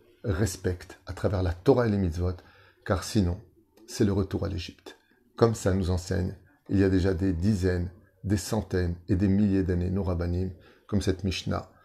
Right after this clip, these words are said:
de Masechet Avot par Rabbi Nechounia ben Akana, qui faisait partie à l'époque des Tanaïm, il y a deux mille ans en arrière, il nous avait déjà mis en garde. Celui qui prend sur lui le joug de la Torah et des mitzvot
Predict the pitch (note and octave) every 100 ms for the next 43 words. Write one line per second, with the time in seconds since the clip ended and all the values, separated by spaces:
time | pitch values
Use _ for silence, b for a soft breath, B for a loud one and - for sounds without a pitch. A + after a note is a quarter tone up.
0 | b b G#2 G#2+ - F#2+ G#2+ G#2 F#2+ G2
1 | G2 F#2+ G2 G2+ F#2+ B B _ - G2
2 | G#2 G2 G2 F#2+ F2+ G2+ A#2 - b b
3 | b b - F2+ A2 A2 - A2+ G#2 F#2
4 | G#2+ F#2+ F#2+ - G2 G2 A#2+ G2+ F2 b
5 | b - F#2 E2+ A#2+ A#2+ G2 F#2 F2+ F2+
6 | F#2 F2+ F2 - G2+ F2+ F2+ F#2+ G#2 F#2+
7 | F#2 F2 F2+ E2+ F2 B B B - -
8 | G2 G#2+ A2+ B2 G#2+ A2 G#2+ G2 F2 G#2
9 | A#2 F#2 F#2+ F2 A#2+ B2 A2 G2 G2+ F2
10 | G2+